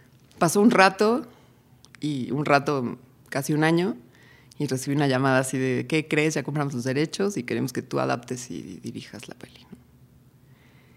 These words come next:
Y así empezó ese viaje, y estuve todo el año pasado junto con otra guionista escribiendo, que se llama Daniela Gómez,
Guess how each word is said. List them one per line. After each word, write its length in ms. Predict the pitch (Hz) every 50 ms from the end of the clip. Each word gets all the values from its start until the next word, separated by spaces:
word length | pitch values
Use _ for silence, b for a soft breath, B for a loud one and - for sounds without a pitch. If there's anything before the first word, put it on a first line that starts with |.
| b b b - -
Y 60 | 139
así 160 | 131 131 143
empezó 260 | 135 127 135 127 139
ese 180 | 123 - 151 147
viaje, 500 | 165 180 196 196 - 196 185 202 226 -
y 360 | - 160 127 127 123 120 120
estuve 340 | 120 120 - - 135 139 131
todo 180 | 135 - 147
el 60 | 147 143
año 180 | 139 147 139
pasado 420 | 139 131 131 - 147 139 135 139 131
junto 300 | - - 131 117 127 123
con 140 | - 131
otra 220 | 135 127 - - 139
guionista 480 | 131 120 120 123 131 127 127 - 135
escribiendo, 760 | 135 131 - 127 123 120 120 123 123 127 127 123 120 113 - 120
que 80 | - -
se 60 | - 147
llama 120 | 127 127
Daniela 320 | 131 127 127 131 131 127 127
Gómez, 480 | 127 139 139 156 165 196 269 - -